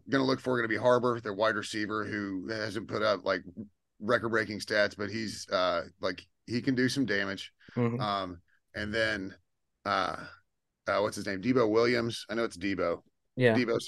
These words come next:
Speaker 1: I think it's Debo Williams. Um, he's, he's a, he's steady on
Speaker 2: Yeah.
Speaker 1: defense. The, you know, double-digit tackles, pressures, hurries. Um, so those are really the two you gotta account for. And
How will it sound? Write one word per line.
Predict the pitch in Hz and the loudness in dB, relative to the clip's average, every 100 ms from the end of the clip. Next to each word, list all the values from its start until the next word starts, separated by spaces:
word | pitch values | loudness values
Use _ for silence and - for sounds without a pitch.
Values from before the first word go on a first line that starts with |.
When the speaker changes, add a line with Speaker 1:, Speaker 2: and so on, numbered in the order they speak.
| - | -2
Speaker 1:
I | |
think | 123 113 | 0 0
it's | 104 | 0
Debo | 98 | 0
Williams. | 95 98 92 90 - - _ | 2 0 0 -6 -18 -20 _
Um, | 113 110 104 | 2 2 2
he's, | 113 165 123 | 4 4 4
he's | 135 147 | 6 8
a, | 147 117 | 8 6
he's | 113 151 - - _ _ _ _ _ _ - | 6 4 4 -8 _ _ _ _ _ _ -12
steady | - - 135 107 - - _ _ _ | -8 2 6 6 2 -16 _ _ _
on | 113 110 | -2 0
Speaker 2:
Yeah. | 113 123 | 2 2
Speaker 1:
defense. | 85 - - 104 | 2 -6 -8 -6
The, | 90 78 | -6 0
you | 104 | 2
know, | 101 | 8
double-digit | 113 120 123 117 107 | 10 12 12 10 6
tackles, | 117 104 101 101 95 - - - - _ | 8 8 8 6 4 0 -10 -20 -20 _
pressures, | - 117 107 117 104 | 6 6 6 0 0
hurries. | 117 110 107 101 85 - _ _ - | 0 0 0 0 -4 -12 _ _ -4
Um, | 104 95 85 76 - _ _ _ | 0 0 0 -6 -18 _ _ _
so | - 117 | -2 4
those | 147 185 | 6 6
are | |
really | 180 160 | 6 6
the | 127 | 4
two | 123 | 6
you | 143 131 | 8 8
gotta | 104 | 6
account | 98 143 151 | 4 2 2
for. | - 101 101 101 | 0 0 0 0
And | - 104 98 95 | 2 2 2 -2